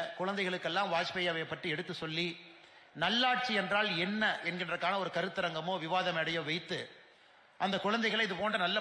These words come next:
மனிதர்களுக்கு அறிமுகப்படுத்தி, இந்த நாளை மக்களுக்கு மிக முக்கிய நாளாக அரசுகள் மாற்ற வேண்டும். காலத்தினுடைய கட்டாயம், எங்கேயெல்லாம் பாரதிய ஜனதா கட்சி சாராத கட்சிகள், சாராத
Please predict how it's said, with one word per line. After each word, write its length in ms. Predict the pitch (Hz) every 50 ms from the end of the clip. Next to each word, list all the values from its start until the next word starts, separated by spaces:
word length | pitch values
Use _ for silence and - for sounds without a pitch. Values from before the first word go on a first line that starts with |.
| 180
மனிதர்களுக்கு 520 | 170 185 196 202 190 180 185 180 - 175 160
அறிமுகப்படுத்தி, 720 | 156 160 180 180 190 185 175 151 170 165 151 - - 190 196 185 - - - - - - - - _ - - - -
இந்த 180 | - 180 175 180
நாளை 360 | 170 175 185 202 208 220 240 247 214 - - - 156 160
மக்களுக்கு 420 | 180 - - 226 220 202 - 247 202 180
மிக 120 | 185 220
முக்கிய 300 | 214 208 202 - 208 190 185
நாளாக 400 | 175 170 170 165 165 165 175 226 233 156 131 - - 139 160
அரசுகள் 400 | 180 180 - 208 190 180 147 147
மாற்ற 240 | 147 160 156 - 160
வேண்டும். 340 | 139 156 156 147 - - - - - - - - - - - - - - - -
காலத்தினுடைய 480 | - 202 214 226 - - 214 208 208 196
கட்டாயம், 460 | 190 190 180 - 202 196 202 220 214 185
எங்கேயெல்லாம் 600 | 185 185 208 202 190 190 196 220 214 170 147 147 - - - - - - - - - - - - -
பாரதிய 300 | 160 190 214 214 214 208 196
ஜனதா 260 | 190 190 190 190 185 185
கட்சி 320 | 180 165 - - 175 165 127 - - - -
சாராத 380 | - 165 180 190 196 202 208 202 202
கட்சிகள், 440 | 170 170 - - 175 160 185 185 180 - - -
சாராத 400 | - 170 175 180 185 190 196 196